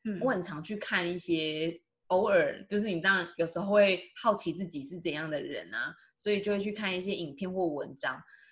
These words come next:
Speaker 2: 那刚刚，刚刚讲的嘛，就是我不知道自己是什么星座，呃，我知道自己是什么星座，就是太阳是什么星座，但是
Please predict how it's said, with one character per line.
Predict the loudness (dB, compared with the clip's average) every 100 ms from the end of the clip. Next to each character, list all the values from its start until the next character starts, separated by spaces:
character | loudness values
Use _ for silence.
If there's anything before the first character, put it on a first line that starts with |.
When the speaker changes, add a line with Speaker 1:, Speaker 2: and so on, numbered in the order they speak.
| _
Speaker 2:
那 | -2 0 0 -6 _ _ _ _ _ _ _ _ _
刚 | -2
刚， | 0 0 -2 -6 -2
刚 | 0 2
刚 | 4
讲 | 4 2
的 | -2
嘛， | -2
就 | -2
是 | -2 -2 -2 -2 -6 _ _ _
我 | -4
不 | -2
知 | -4 0
道 | 2 2
自 | 2
己 | 0 -2
是 | -4
什 | 0
么 | 0 0
星 | -2 -4 -2
座， | 2 4
呃， | 4 4
我 | 2
知 | 4
道 | 4 6
自 | 4
己 | 2
是 | 0
什 | 0
么 | 0
星 | 0 -2
座， | 0 0
就 | 2
是 | 0
太 | 4 4
阳 | 4
是 | -2
什 | -6
么 | -10
星 | -8 -8
座， | -6
但 | -4 -2
是 | -2